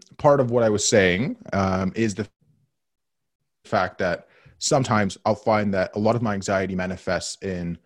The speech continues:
me thinking about the future and the past, about things that I should have been doing or things that, like, what if I do something the wrong way?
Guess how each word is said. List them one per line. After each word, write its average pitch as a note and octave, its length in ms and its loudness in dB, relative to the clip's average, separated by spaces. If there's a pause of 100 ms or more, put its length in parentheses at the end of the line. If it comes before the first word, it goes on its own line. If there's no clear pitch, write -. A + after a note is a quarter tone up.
(420)
me G#2 580 2
thinking A2+ 520 0
about F#2+ 260 -4
the F#2 60 -6
future G#2 560 -4
and F#2 180 -6
the F2+ 100 -8 (340)
past, F2+ 420 -4
about F2 340 -6
things A2 300 0
that F2 140 -4
I E2+ 60 -2
should E3 260 -2
have C#3 120 0
been C3 180 0
doing A2+ 340 4
or G2 40 -2
things G2 360 -2
that, F#2 260 -4 (240)
like, F#2+ 160 -8
what A2+ 240 -2
if A2 160 -8
I G2+ 100 -2
do G2 200 -6
something F#2+ 420 -8
the F2 80 -8
wrong F2 320 -6
way? G#2+ 340 -2